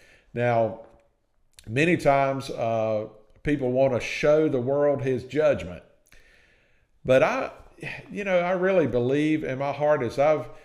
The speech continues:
gotten older and hopefully grown in my relationship with him, I really believe that, that God's desire is for us to show people his love. Uh,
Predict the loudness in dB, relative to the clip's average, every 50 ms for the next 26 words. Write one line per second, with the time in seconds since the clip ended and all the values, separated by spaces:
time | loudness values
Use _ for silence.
0 | -20 -20 -14 _ 0 0 0 0 0 2 4 6 6 6 6 4 4 2 2 0
1 | -2 -2 -2 -2 -2 -4 -6 -8 -8 -4 -2 -2 -2 -2 -2 -4 -2 -2 -2 -2
2 | -2 -2 0 -2 -2 -4 -6 -6 -6 -4 -4 -4 -2 -2 0 0 -2 -2 -4 -8
3 | -12 -14 -8 -6 -4 -2 -2 -4 -4 -8 -16 -20 _ _ _ _ _ _ -6 -6
4 | -4 -2 -2 -2 -2 -2 -2 -4 -8 -12 -16 -20 -20 -20 _ _ _ _ -2 0
5 | 2 2 4 4 4 4 4 2 2 0 0 2 2 2 2 0 0 0 0 0
6 | 2 2 0 -2 -4 -10 -18 -20 _ _ _ _ -4 0 0 2 2 0 -2 -4
7 | -4 -2 0 0 0 -2 -4 -4 -4 -4 -4 -2 -4 -4 -4 -2 -2 0 0 -2
8 | -2 -4 -6 -6 -6 -8 -6 -6 -6 -4 -2 -2 -4 -4 -6 -10 -12 -12 -10 -6
9 | -2 0 0 0 -2 -2 -6 -8 -8 -8 -6 -6 -6 -6 -6 -8 -12 -12 -10 -10
10 | -10 -10 -8 -6 -2 2 2 2 2 2 -2 -6 -10 -16 -18 -20 _ _ _ _
11 | _ _ _ _ _ _ _ _ _ _ _ _ -4 -2 -2 -2 -2 -4 -6 -8